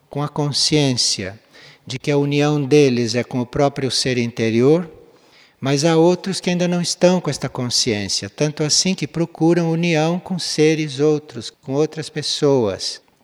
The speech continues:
Então, tudo isto é um caminho, e nós precisamos ver isto nos vários graus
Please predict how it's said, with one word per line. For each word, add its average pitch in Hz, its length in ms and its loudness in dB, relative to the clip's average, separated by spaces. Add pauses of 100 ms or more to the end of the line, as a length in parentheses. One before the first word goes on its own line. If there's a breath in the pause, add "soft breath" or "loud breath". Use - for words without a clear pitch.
(840 soft breath)
Então, 202 300 4
tudo 165 280 0
isto 175 220 -2
é 190 80 2
um 180 80 -2
caminho, 156 840 -2 (720 soft breath)
e 135 140 -2
nós 151 300 0
precisamos 156 840 -2
ver 160 260 2
isto 170 520 -4
nos 127 580 -4
vários 156 580 -2
graus 104 800 -2